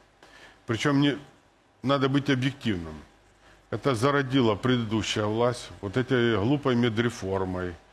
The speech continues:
теми, что убрали врачей, останов-, ликвидировали больницы. Эта власть продолжает ту же политику, когда люди не верят в то, что есть нормальная медицина, что их могут защитить,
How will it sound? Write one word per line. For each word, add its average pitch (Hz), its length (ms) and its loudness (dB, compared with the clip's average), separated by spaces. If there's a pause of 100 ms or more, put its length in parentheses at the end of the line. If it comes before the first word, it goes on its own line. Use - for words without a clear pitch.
(340)
теми, 135 220 4
что 127 460 0
убрали 120 460 2
врачей, 98 720 -2 (460)
останов-, 113 800 -2
ликвидировали 127 760 2
больницы. 104 720 -2 (500)
Эта 165 280 0
власть 135 340 2
продолжает 131 720 2
ту 143 120 0
же 131 140 2
политику, 104 640 -2 (600)
когда 107 280 0
люди 139 260 2
не 135 200 4
верят 131 560 2
в 113 240 0
то, 143 120 2
что - 180 -4
есть 120 260 2
нормальная 123 500 2
медицина, 113 640 -4
что - 180 -4
их 113 160 -2
могут 135 320 2
защитить, 98 680 -4